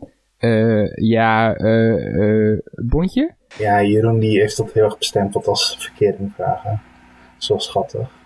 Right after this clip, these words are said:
Speaker 2: Wel, wel jammer dat Jan er nu niet bij is, want Jan die is altijd heel erg gefi-, gefixeerd op de excuushomo van de groep.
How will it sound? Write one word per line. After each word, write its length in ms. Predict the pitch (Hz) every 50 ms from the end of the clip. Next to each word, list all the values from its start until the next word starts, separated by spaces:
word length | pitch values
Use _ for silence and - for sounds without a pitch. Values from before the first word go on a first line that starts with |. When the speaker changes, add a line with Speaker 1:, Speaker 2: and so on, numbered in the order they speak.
| - - _ _ _ _ _ _ _ _ - - - - -
Speaker 2:
Wel, 160 | 127 131 - _ _ _ _ _ _ _ _
wel 260 | - 120 127 135 139
jammer 260 | 147 156 156 151 143
dat 140 | 131 117 107
Jan 220 | 127 123 123 123
er 60 | 120 117
nu 120 | 117 117
niet 160 | 113 110 104 107
bij 220 | 104 101 110 127
is, 180 | 143 147 - -
want 120 | 120 107
Jan 200 | 113 113 113 113
die 100 | 113 110
is 120 | 98 -
altijd 260 | 104 113 - 110 110 -
heel 220 | 117 117 117 117
erg 160 | 110 110 - -
gefi-, 240 | - - 113 107 - - -
gefixeerd 800 | - - - 110 104 - - - - - - 113 110 104 107 -
op 340 | - 104 104 - - - -
de 120 | - - -
excuushomo 840 | - - - - - - 127 131 - 127 120 127 127 131 135 139
van 140 | 135 - 117
de 60 | 110 107
groep. 300 | - - 113 131 -